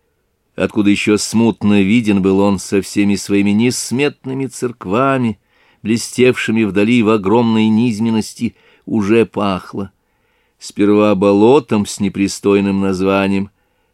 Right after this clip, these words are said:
потом кожевенными заводами, потом железными крышами, нагретыми солнцем — потом площадью, где в базарные дни станом стояли съезжавшиеся на торг мужики,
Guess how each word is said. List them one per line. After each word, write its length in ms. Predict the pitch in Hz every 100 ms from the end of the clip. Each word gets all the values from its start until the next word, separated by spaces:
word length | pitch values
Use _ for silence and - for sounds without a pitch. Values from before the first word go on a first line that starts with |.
| _
потом 380 | - 87 104 104
кожевенными 840 | 104 92 110 127 127 123 120 120
заводами, 680 | 113 113 113 117 110 110 107 - _ _ _ _
потом 320 | - 151 139
железными 560 | 104 104 107 95 104 107
крышами, 720 | - 131 160 147 - 147 139
нагретыми 560 | 135 120 127 127 120
солнцем — 720 | 120 - 117 117 110 - 104 - _ _ _ _ -
потом 280 | 180 185
площадью, 840 | 107 98 180 190 - - 147 143 127
где 200 | 98 101
в 80 |
базарные 640 | 90 107 156 190 104 95 87
дни 440 | 80 113 139 117
станом 680 | 92 - - 123 127 104 90
стояли 640 | - - 90 90 107 101 92
съезжавшиеся 1120 | - 87 90 87 87 110 104 - 92 87 92
на 100 | 90
торг 320 | 101 104 -
мужики, 580 | 90 85 87 107 117